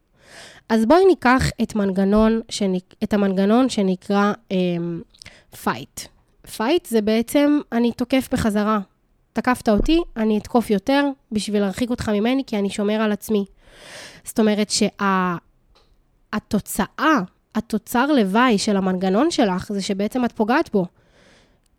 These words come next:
כי בתפיסה שלך, את אומרת, "אני צריכה לגרום לו להפסיק לתקוף אותי על ידי תקיפה כואבת וחזקה יותר." אז את תשרפי את כל הגשרים, את תכאיבי לו, את... You're gonna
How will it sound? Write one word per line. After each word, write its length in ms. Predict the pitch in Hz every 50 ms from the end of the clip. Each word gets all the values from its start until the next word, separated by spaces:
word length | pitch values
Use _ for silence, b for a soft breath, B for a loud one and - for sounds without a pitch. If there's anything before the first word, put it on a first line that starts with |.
| _ -
כי 100 | 254 233
בתפיסה 480 | 214 - - - 233 - - 294 320
שלך, 600 | 302 - 254 220 214 269 349 370 - - - - - _ 226
את 100 | - 226
אומרת, 280 | 214 220 226 254 -
"אני 160 | 220 220 285
צריכה 360 | - - 262 247 214 - 269 262
לגרום 440 | 240 220 185 202 214 254 294 277
לו 100 | 240 214
להפסיק 440 | 208 202 190 185 - - - 262 -
לתקוף 400 | 240 208 - - - 294 285 -
אותי 300 | 240 220 - - 330 339 320
על 120 | - 226 202
ידי 180 | 202 190 226
תקיפה 380 | 247 - - 226 - - 247 254
כואבת 420 | - - - 202 202 226 226 247 196
וחזקה 460 | 202 185 - 202 185 196 - - 214
יותר." 260 | 208 202 - - 180 - - B B B B B B B B B _
אז 120 | 233 226
את 80 | 220 202
תשרפי 460 | - 208 - - 214 220 190 - 311
את 80 | - -
כל 220 | - - 254 254
הגשרים, 640 | 262 247 220 - - - 202 185 190 190 190 214 226 226 _ _ -
את 60 | 208 -
תכאיבי 520 | - 196 - - - 247 233 226 220 240
לו, 140 | 233 233 254 262 - _ _ _ _ _ _ _ _ _ _ 220
את... 180 | 214 - _ - - _ - 269 - _ _ _ _ _ _ _ _ - -
You're 160 | 220 233 220
gonna 240 | 202 240 254 262